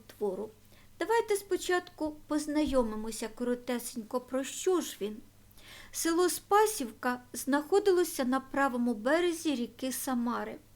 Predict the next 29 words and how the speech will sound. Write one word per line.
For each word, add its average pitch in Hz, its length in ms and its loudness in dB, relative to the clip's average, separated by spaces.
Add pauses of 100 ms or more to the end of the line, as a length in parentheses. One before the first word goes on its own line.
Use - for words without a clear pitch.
недалеко 269 580 2
від 269 200 -4
Дніпра. 247 520 -4 (680)
Воно 370 220 2
нічим 370 640 2
не 247 120 4
відрізнялося 269 920 0
від 311 300 -2 (100)
інших, 247 520 0 (520)
не 262 120 4
пишалося 285 720 2
хоромами, 330 760 2 (300)
бо 247 120 2
були 320 320 6
то 370 160 2
страшні 285 640 0
часи 262 420 -2
татарських 254 720 -2
набігів 247 480 0
на 233 180 0
Україну, 233 680 -2 (500)
і 339 120 2
ніхто 370 540 2
не 247 140 4
був 247 220 -2 (140)
упевнений 349 760 0
в 339 80 -4
завтрашньому 240 800 -4
дні. 233 360 -6